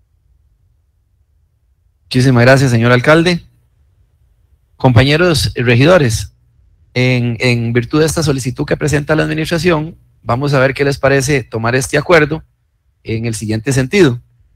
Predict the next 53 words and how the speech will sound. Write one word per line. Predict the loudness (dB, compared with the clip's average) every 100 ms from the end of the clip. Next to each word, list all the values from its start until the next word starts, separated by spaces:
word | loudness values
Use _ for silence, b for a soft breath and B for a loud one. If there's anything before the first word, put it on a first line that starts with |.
| _ _ _
Con | -4 -2
fundamento | 0 0 0 2 0 -2 -6 -4
en | -2 -2
lo |
dispuesto | -2 -4 -2 0 0
en | -2
el | -2
artículo | -4 -6 -4 -2
ciento | -2 -4 -4 -4
cuarenta | -2 -2 -2 -4
y | -4
seis | -2 -2 -2 -6 -6
de | -4
la | -4
Constitución | -6 -8 -8 -14 -6 -4 -4
Política | 0 0 0 -2 -10 -10
y | -8 -6
en | -6
la | -4
ley | 0 0 -2
número | -4 -2 -2 -4
sesenta | -6 -6 -6 -8 -10
y | -6
siete | -4 -4 -4
veinticinco | -4 -6 -6 -6 -6 -6
del | -6 -4
diez | -4
de | -2
marzo | -2 -4 -6 -6
de | -6
mil | -2 -2 -2
novecientos | -4 -6 -6 -6 -6
ochenta | -6 -4 -4 -4
y | 0
dos, | 0 0 -10 b b b b _ _ -8
reformada | 0 2 2 2 2 2
por | 2
la | 2
ley | 2 0
número | -2 -2 -2
setenta | -4 -6 -6 -8 -8
y |
nueve | -4 -4
setenta | -4 -6 -8 -8
y | -2
cuatro | -2 -2 -4 -8 -6
del | -8 -8
cuatro | 0 -2 0 -2
de |
enero | -2 -2 -2
del | -2
dos | -6
mil, | -4 -4 -6